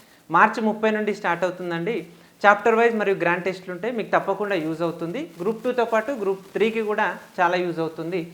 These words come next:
తెలుగు and ఇంగ్లీష్ మీడియంలో ఉంటుంది. అయితే దీనికి సంబంధించిన ఒక ఫ్రీ గ్రాండ్ టెస్ట్ అనేది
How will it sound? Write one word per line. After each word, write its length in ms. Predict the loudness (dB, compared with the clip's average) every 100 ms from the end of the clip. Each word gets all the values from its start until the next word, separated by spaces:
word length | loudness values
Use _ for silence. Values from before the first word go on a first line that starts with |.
| -18 -20 _ _ 2
తెలుగు 240 | 4 6 4
and 100 | 4 2
ఇంగ్లీష్ 280 | 0 -2 -2
మీడియంలో 340 | 0 0 0 0
ఉంటుంది. 380 | -2 -4 -2 -4 -4 -12 -20 -4 0
అయితే 160 | 4 2 2
దీనికి 280 | 0 0 -2
సంబంధించిన 600 | -2 0 0 -2 -2 -2 -2 -4 -10
ఒక 100 | 2 4 2 -2 -10
ఫ్రీ 140 | -2 0 0
గ్రాండ్ 260 | 2 2 2
టెస్ట్ 200 | -2 -2 -4
అనేది 280 | -4 -2